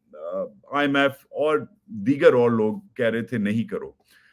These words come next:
सैलरीज कंट्रोल करो, पर्क्स और प्रिविलेजेस, अ, राजशाही के कंट्रोल करो। इन्होंने प्राइम मिनिस्टर्स ऑफिस में, जिसमें सबसे सिलेक्टेड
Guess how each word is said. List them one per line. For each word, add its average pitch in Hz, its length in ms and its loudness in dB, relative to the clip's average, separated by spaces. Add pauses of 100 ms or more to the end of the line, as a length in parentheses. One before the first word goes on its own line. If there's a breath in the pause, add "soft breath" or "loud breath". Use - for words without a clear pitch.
(420 soft breath)
सैलरीज 156 880 -2
कंट्रोल 135 720 0
करो, 73 360 -8 (320)
पर्क्स 160 380 4
और 147 60 4
प्रिविलेजेस, 135 840 -2 (300)
अ, 110 240 0 (140)
राजशाही 123 760 0
के 131 140 -6
कंट्रोल 123 460 -2
करो। - 360 -14 (260)
इन्होंने 180 380 -2
प्राइम 160 460 0
मिनिस्टर्स 185 480 2
ऑफिस 113 440 -2
में, 78 220 -12
जिसमें 120 300 -10
सबसे - 340 -6
सिलेक्टेड 143 840 -2